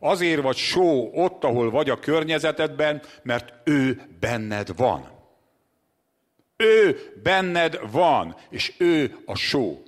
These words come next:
Azt mondja, "Ti vagytok a világ világossága." Nem rejthető el a hegyen épített város. Azt mondja Jézus, hogy a világ világossága vagy. Nem a magad értelmi képességei vagy tehetsége miatt,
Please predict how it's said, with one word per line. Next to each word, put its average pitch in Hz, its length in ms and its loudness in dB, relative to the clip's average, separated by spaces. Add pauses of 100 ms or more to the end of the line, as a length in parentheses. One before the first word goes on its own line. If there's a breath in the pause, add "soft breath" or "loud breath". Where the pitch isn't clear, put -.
(120)
Azt 135 180 -6
mondja, 107 300 -6
"Ti 190 160 -4
vagytok 170 380 0
a 151 60 2
világ 147 400 0
világossága." 107 1000 -2 (1700 loud breath)
Nem 180 260 0
rejthető 165 640 0
el 156 160 4
a 147 60 4
hegyen 151 280 0
épített 131 440 -4
város. 92 600 -6 (280 loud breath)
Azt 165 200 -2
mondja 165 240 0
Jézus, 147 600 -4 (360 soft breath)
hogy 123 260 -6 (180 loud breath)
a 104 100 -12
világ 165 540 0
világossága 127 1000 -2
vagy. 104 360 -4 (480 soft breath)
Nem 190 360 -2
a 196 80 2
magad 160 320 2
értelmi 139 560 -2
képességei 131 800 -4
vagy 123 180 -4
tehetsége 127 600 -4
miatt, 110 440 -8